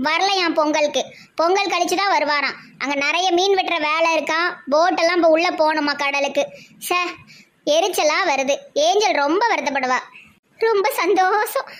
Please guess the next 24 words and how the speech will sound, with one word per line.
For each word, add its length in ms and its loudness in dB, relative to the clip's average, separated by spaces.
உன் 140 0
புருஷனையும் 560 0
பொங்கலுக்கு 420 0
வச்சுட்டு 360 0
மாரடிக்கணுமான்னு 800 0
நினைச்ச 280 -2
அந்த 140 0
திண்ணி 320 0
கூட்டத்தை 420 -4
ஒரு 200 2
ticket 420 -2
கழிஞ்சுது 440 2
அப்பா. 300 -2
ஐயையே, 640 0
அப்படியா? 480 2
இங்க 80 -2
ஒண்ணு 240 4
மணி 80 2
நேரம் 200 0
குடும்பத்தோட 520 2
இருந்து 220 2
பொங்கல் 340 0
கொண்டாடுனா 400 0
என்ன 200 0